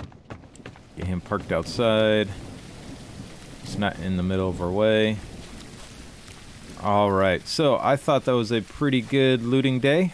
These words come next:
Um, we, I think we'll end the episode off there. Uh, next episode, we've gotta start working on the horde stuff, uh, because it is day six at,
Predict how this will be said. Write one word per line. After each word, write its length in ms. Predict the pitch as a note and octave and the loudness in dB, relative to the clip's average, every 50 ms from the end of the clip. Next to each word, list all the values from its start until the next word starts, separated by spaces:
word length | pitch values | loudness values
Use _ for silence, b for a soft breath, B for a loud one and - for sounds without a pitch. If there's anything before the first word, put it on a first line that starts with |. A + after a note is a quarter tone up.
| - - - | -4 -8 -4
Um, 440 | - A#2 A#2 A#2+ A#2+ A#2 A#2 A#2 A2+ | 0 2 2 4 4 2 2 2 2
we, 200 | A#2 B2+ B2 A#2 | 2 2 2 2
I 60 | A#2 | 0
think 240 | - - C#3+ - - | -2 -2 -4 -2 0
we'll 140 | B2+ A2 D2 | 0 0 0
end 200 | A2 A#2+ A#2+ A2+ | 0 0 0 0
the 60 | F#2+ | 0
episode 480 | A2+ A2 - A2 - - A#2+ A2+ A2 | 0 -2 -2 -4 -2 0 2 4 4
off 240 | A2 G#2+ G#2 G2 - | 4 4 4 2 0
there. 380 | - B2+ C3 C3 C3 C3 B2+ A#2+ - B B B B B B B B B B B - | 2 2 4 4 4 4 2 0 -6 B B B B B B B B B B B -2
Uh, 140 | - G#2+ G#2+ | 2 2 4
next 260 | A2 B2 C3 B2 - | 4 4 2 2 2
episode, 600 | C#3 B2+ - B2+ - - - C3 B2+ B2 A#2+ A2+ | 0 0 0 0 0 2 2 4 4 4 4 2
we've 300 | G#2+ B2+ D#3+ F#3 F#3+ C#3 | 2 2 2 2 2 2
gotta 200 | C3+ C3+ A2 G#2 | 2 2 2 2
start 240 | - - A2+ G#2+ G2 | 2 2 0 2 2
working 280 | F#2+ G2 G2 - G#2 | 2 0 0 0 0
on 200 | G2 F#2+ F#2+ F#2 | 2 2 2 2
the 60 | F2 E2 | 0 0
horde 360 | D#2+ G2+ G#2 G2+ F#2+ F2 - | 0 2 2 2 2 0 -2
stuff, 500 | - - - F2 D2+ C#2 - - - - - - - - - | -4 -4 -2 -2 -2 -2 -4 -8 -14 -16 -16 -18 -18 -12 -8
uh, 320 | - F2+ F2+ F2 F2 F2 F2 | -4 -2 -2 0 0 0 -2
because 340 | D#2+ F2 E2+ F2+ F#2 F2 G#2+ | -2 -4 -2 -2 -2 0 0
it 140 | B2 - | 0 0
is 320 | - A2 A2 G#2+ F#2+ F2 D#2+ | 2 2 2 0 0 -2 -4
day 600 | - - G#2+ G2+ G2+ G2+ G2+ G2 G2 F#2+ F#2+ F#2 | -2 2 4 4 6 6 6 6 4 4 2 0
six 840 | F2+ - - - - - C#3+ D#3 D#3 - - - - - - - - - - - - | -2 -4 -6 -4 -2 0 0 0 0 -2 -4 -6 -6 -6 -6 -8 -10 -16 -12 -6 -2
at, 560 | G2+ G2 G2+ G2+ G2 G2 G2+ G2+ G2 F#2+ | 0 0 2 2 2 2 2 2 2 0